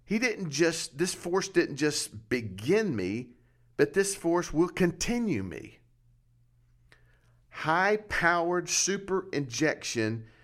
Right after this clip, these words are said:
that fuels additional growth every day into my life is what I expect because of my relationship with my God. So, listen, you have been created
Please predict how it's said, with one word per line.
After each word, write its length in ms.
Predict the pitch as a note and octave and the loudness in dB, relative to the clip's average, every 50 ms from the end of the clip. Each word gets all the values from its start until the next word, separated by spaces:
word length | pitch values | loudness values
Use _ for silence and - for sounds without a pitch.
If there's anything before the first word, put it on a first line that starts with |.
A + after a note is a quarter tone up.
| - - _ | -20 -20 _
that 240 | - B2 B2 - - | 0 0 0 0 -2
fuels 460 | - - C#3+ D3+ E3 E3+ F3 F3 C#3 | -6 -4 0 2 4 4 4 4 2
additional 720 | C3+ G2+ G2 F2+ D#2+ C#3 D#3 F3+ F3 - - F3+ F3+ F3+ E3 | -2 -4 -4 -2 0 0 2 2 0 -2 -2 -2 0 -2 -2
growth 580 | C#3+ A2+ G#2+ B2 C#3 C#3 C#3+ D3 C#3 - - - - | -4 -2 2 2 4 4 4 2 0 -6 -12 -10 -2
every 360 | - B2+ D3 D3+ D#3 D#3+ D#3+ D#3 | 0 2 2 2 2 0 0 0
day 240 | A#2 C3+ C3 C#3 C3+ - | 2 2 2 2 0 0
into 240 | - B2 A#2+ A#2 A2+ | -2 -2 0 0 0
my 180 | A2+ A2+ A2+ | 0 0 0
life 540 | A2+ A2+ A2+ A#2 B2+ C#3 B2+ G#2+ A2 A2 - - - - _ _ | 0 0 0 0 0 -2 -2 -2 -4 -6 -8 -14 -20 -20 _ _
is 180 | A#2 A2+ - - | -6 -4 0 2
what 180 | C3+ B2 A#2 | 2 4 4
I 100 | A2+ F#2+ | 4 2
expect 760 | D2 - - - - - - G3 F#3+ D#3+ - - - - - | 0 0 -2 -4 -4 2 2 2 2 2 0 -6 -12 -8 -8
because 300 | A#2+ A2 - B2+ A2+ A2 | -6 -2 -2 -2 0 0
of 180 | A2+ A2 - - | -2 -2 -2 -2
my 100 | A2 A2 | 0 0
relationship 1160 | G#2 G2 F#2+ F#2+ G2+ G#2+ A#2+ C3+ D3 D3 - - A2 G2 F#2 - - F2+ E2+ F2+ - - - - - - - - - - - - _ _ _ - | 0 0 0 0 0 2 2 2 2 2 0 -4 -6 -6 -6 -6 -4 -2 -2 -2 -2 -4 -8 -8 -8 -10 -12 -14 -20 -20 -20 -20 _ _ _ -10
with 160 | D#2+ F2 E2+ | -8 -6 -4
my 320 | F2 F2+ F#2 F#2+ F#2+ G#2+ G#2 | -2 -2 0 0 0 0 0
God. 480 | G2 F2 C2+ A#1 G1+ G1+ G1+ - - - - _ _ _ _ _ _ _ _ _ - - - _ - | 0 -2 -2 -4 -8 -12 -12 -14 -18 -20 -20 _ _ _ _ _ _ _ _ _ -20 -20 -20 _ -4
So, 360 | - - A#2+ A#2 A#2 A2 - - - - - - | 2 4 4 4 4 2 -2 -10 -20 -18 -2 -2
listen, 260 | A2+ G#2+ - - - - - _ _ _ - | 0 0 0 -4 -8 -12 -16 _ _ _ -8
you 180 | - C3+ D#3+ | -2 0 2
have 460 | D#3+ D#3 E3+ F3 F3 E3+ D#3+ C3 A#2+ | 2 2 2 2 2 2 0 -2 -2
been 260 | A2+ B2 B2 A#2 A#2 A2 | 0 0 0 0 -2 -4
created 800 | - - A#2 G#2+ G#2+ G2+ G2 F#2+ F#2 D2+ D2 C#2+ C2+ - - | -2 0 0 2 2 2 2 0 -2 -2 -4 -6 -8 -12 -18